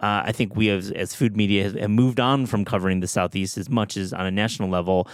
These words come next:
but it's kinda, we're coming back to it because what I found was certainly some surprises. I found a, a, a place doing vegetarian sisig, uh, a Filipino place is nominated for a beard. I found barbecue from Texas, from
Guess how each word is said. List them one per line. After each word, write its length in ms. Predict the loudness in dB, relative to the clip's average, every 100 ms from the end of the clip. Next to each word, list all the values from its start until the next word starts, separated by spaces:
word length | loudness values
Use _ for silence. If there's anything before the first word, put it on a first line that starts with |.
| -8 -6
but 80 |
it's 100 | -4
kinda, 260 | -4 -2 0
we're 120 | 0
coming 340 | 0 0 2 2
back 300 | -2 -2 -6
to 140 | -6
it 120 | -4
because 380 | -2 0 0 -2 -12 -12 0
what 220 | 2 2
I 200 | 0 0
found 600 | -2 -6 0 2 2 2
was 220 | 2 0
certainly 480 | -2 0 0 2 0
some 180 | -2 -6
surprises. 680 | -8 -4 -2 0 0 -2 -6
I 60 | -4
found 240 | -2 0
a, 140 | 0 -2 -10 -10
a, 120 | -8 -6
a 60 | -4
place 300 | 0 2 2
doing 220 | 0 2
vegetarian 560 | 2 0 2 2 2 0
sisig, 680 | 0 -2 2 2 2 0
uh, 280 | -2 0 0
a 40 | 0
Filipino 400 | -2 0 0 0
place 280 | -2 -2
is 120 | -6 -4
nominated 440 | -4 -2 -4 -4
for 140 | -4
a 60 | -2
beard. 420 | 2 2 2 0 -10 -20 -20 _ -10
I 80 | -2
found 340 | 0 0 0
barbecue 640 | 2 2 0 0 2 2 2
from 360 | 0 -2 -4
Texas, 600 | -6 -6 -6 -2 -2 -4
from 360 | -6 -4 -4